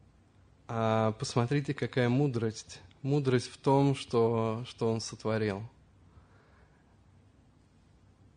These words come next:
"Утвердил вселенную мудростью", мы читаем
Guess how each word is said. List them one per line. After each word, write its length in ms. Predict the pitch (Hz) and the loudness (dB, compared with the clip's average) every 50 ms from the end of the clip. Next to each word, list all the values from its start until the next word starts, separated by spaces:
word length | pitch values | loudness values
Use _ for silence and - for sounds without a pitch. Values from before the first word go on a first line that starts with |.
| - - - - - - - - _ - _ _ _ _ _ _ _ _ _ - | -20 -20 -20 -20 -20 -20 -20 -20 _ -20 _ _ _ _ _ _ _ _ _ -4
"Утвердил 560 | 127 - - 131 131 131 127 135 160 165 160 | -4 0 4 6 4 6 6 6 4 4 4
вселенную 560 | 147 - - 143 139 139 143 143 147 143 143 | 2 0 0 2 4 6 8 8 8 8 8
мудростью", 640 | 147 156 170 170 151 156 135 127 - - - 127 120 | 8 8 6 6 4 4 2 2 2 0 2 4 6
мы 160 | 117 117 117 | 6 6 4
читаем 640 | - - - - 131 120 117 113 113 110 110 110 110 | 2 0 0 4 4 6 6 6 4 4 2 0 -2